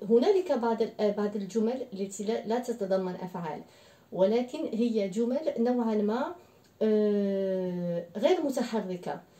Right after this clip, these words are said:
يعني إذا، إذا إحنا بدنا يكون عندنا، آه، حركة في الجملة، يعني شيء يفعل، فلازم يكون عندنا الفعل. Quelle est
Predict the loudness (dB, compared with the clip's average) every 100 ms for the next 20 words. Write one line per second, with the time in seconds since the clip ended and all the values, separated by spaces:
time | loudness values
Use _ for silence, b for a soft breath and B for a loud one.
0 | b -8 -6 -2 0 2 2 0 -2 -4
1 | -4 -2 -2 -4 -4 -4 0 0 0 0
2 | -2 -8 _ 2 2 0 -4 -4 -2 -2
3 | -4 -4 -6 -2 0 0 -4 -8 -8 -10
4 | -10 -4 -4 -2 -2 -2 -2 -4 -2 -2
5 | B B B B -10 -2 0 2 0 -2
6 | -2 -2 0 0 -2 -4 -4 -6 -6 -12
7 | -18 _ _ _ _ _ -20 -20 0 2
8 | 2 0